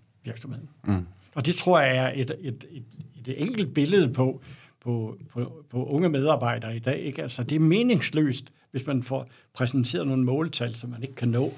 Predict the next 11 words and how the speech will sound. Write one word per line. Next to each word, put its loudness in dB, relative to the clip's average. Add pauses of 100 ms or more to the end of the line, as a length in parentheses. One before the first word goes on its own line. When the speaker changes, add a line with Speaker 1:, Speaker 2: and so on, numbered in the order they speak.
(580)
Speaker 1:
Og 2
jeg 4
tror -2
ikke, -2
der -2
ligger 0
nogen 0
som -2
helst 0
motivation -2
i -4